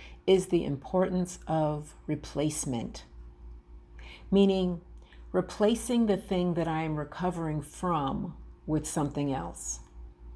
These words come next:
filling that empty space. That can be tricky because it would be so easy to replace one bad addiction with another one.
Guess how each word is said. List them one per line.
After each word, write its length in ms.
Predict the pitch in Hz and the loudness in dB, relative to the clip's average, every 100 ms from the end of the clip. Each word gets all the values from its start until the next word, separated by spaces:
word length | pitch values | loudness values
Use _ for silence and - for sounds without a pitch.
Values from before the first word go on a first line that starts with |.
| - - - - - - - - - - | -16 -16 -16 -16 -18 -18 -18 -16 -14 6
filling 440 | 220 208 196 180 | 8 8 6 2
that 260 | 165 151 147 | 2 0 -2
empty 320 | 160 156 156 | -4 -4 -4
space. 680 | 151 - - - - - - - - - - - - - - - - | -8 -6 -6 -6 -8 -14 -16 -18 -20 -20 -20 -18 -20 -20 -20 -20 -10
That 320 | - 175 - - | 4 6 6 4
can 220 | 330 311 | 2 4
be 140 | 233 | 4
tricky 420 | - 226 208 151 | 2 4 4 2
because 560 | 139 156 - 170 151 151 | 2 0 2 2 2 4
it 80 | 185 | 2
would 160 | 208 | 4
be 140 | 190 180 | 0 -2
so 560 | - - 208 202 208 | -4 -2 4 6 6
easy 640 | 208 208 202 180 180 - - - - - | 6 4 2 2 0 -4 -6 -14 -20 -12
to 180 | - 160 | 0 0
replace 560 | 147 139 180 170 156 156 | 0 -2 0 2 0 -2
one 320 | 151 165 170 | 0 2 2
bad 220 | 151 147 | 2 2
addiction 520 | 139 151 151 - 135 | 2 0 -2 -4 -2
with 180 | 135 135 | -2 -2
another 340 | 139 147 147 | 2 2 2
one. 300 | 113 - - | 0 -4 -8